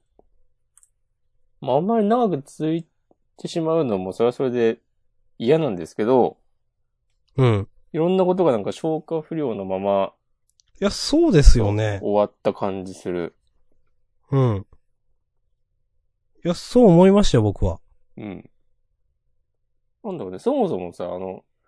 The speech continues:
Speaker 1: サンジが頑張って作ったケーキが、なんか全然生かされてなくないっていう。
Speaker 2: そう。いや、あれ、
Speaker 1: うん。
Speaker 2: あれ食べたら、
Speaker 1: うん。
Speaker 2: もっとなんか、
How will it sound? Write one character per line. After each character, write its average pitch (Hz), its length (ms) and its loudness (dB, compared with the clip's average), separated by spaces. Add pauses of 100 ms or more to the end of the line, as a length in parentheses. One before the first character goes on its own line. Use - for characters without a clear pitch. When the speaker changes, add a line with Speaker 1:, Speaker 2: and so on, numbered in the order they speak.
(300)
Speaker 1:
サ - 180 -6
ン 240 80 -2
ジ 117 120 -4
が 98 100 -2
頑 151 240 0
張 208 80 -2
っ - 40 -8
て - 60 -20 (220)
作 - 200 -12
っ - 40 -8
た - 180 -6
ケ 135 220 -2
ー 117 40 -4
キ 104 140 -10
が、 87 260 -2 (440)
な 165 140 -6
ん 208 120 -2
か - 160 -12 (300)
全 220 140 4
然 208 280 0 (220)
生 - 80 -4
か 202 140 2
さ 226 100 2
れ 214 60 2
て 113 100 -4
な 92 180 -2
く 110 80 -6
な 135 120 2
い 175 40 -2
っ - 40 -6
て - 180 -16
い 78 80 -8
う。 - 100 -16 (640)
Speaker 2:
そ 208 520 6 (260)
う。 - 40 -10 (360)
い - 20 4
や、 165 220 6
あ 170 60 6
れ、 190 520 4
Speaker 1:
う 160 80 -6
ん。 98 220 -8 (840)
Speaker 2:
あ 190 100 2
れ 262 80 6
食 320 220 4
べ 220 120 8 (280)
た 139 120 2
ら、 135 340 4
Speaker 1:
う 120 60 -8
ん。 98 300 -6 (460)
Speaker 2:
も 226 160 4
っ - 20 0
と - 160 -2
な 196 140 6
ん 190 100 2
か、 113 340 -2